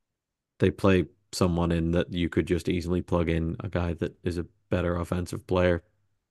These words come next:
while being vague. But, like, there are times where it's like, "Okay, if you're gonna play four five, we'll make something up. We're gonna play four five three five,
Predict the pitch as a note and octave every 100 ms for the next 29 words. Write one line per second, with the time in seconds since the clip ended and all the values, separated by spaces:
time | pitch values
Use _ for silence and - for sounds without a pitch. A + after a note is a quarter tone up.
0 | _ _ _ _ - A#2 G#2+ G2+ F2+ -
1 | F2+ F2 - - - G2+ - - - -
2 | A#2+ A2 G#2 F#2+ F#2+ G2 F2+ F#2 F2 -
3 | _ _ _ _ _ B2 A2+ G2+ F2+ -
4 | F2+ - F#2+ F2+ E2+ D#2+ F2+ F2 D#2+ -
5 | F2+ F2 F2 E2 - _ _ _ _ _
6 | G#2+ F2 F2+ G#2 - - F#2+ G2+ G2 F2+
7 | F#2 - A#2 G#2+ G2 - F#2+ F2+ F2+ F2
8 | E2